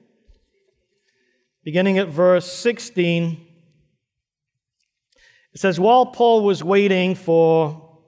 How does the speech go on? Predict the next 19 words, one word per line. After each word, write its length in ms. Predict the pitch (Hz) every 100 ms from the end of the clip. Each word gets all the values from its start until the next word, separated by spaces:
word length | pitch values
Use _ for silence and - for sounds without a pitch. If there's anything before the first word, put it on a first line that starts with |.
| _ _
Silas 480 | - 180 180 180 175
and 160 | 160
Timothy 880 | - 180 185 - 185 196 202 - - - -
in 140 | 165
Athens, 680 | 170 180 180 170 170 160 - - _ _ _ _ _ _ _ _
he 160 | 208
was 220 | 208 196
greatly 680 | 151 170 202 247 262 240 247
distressed." 920 | 175 202 196 - - - 220 175 143
This 100 | 190
is 100 | 180
what 200 | 175 190
this 160 | 190 180
translation, 720 | - 180 175 170 170 160 165
the 60 | 165
N 100 | 170
I 120 | 165
V, 220 | 156 156
says, 320 | 151 160 143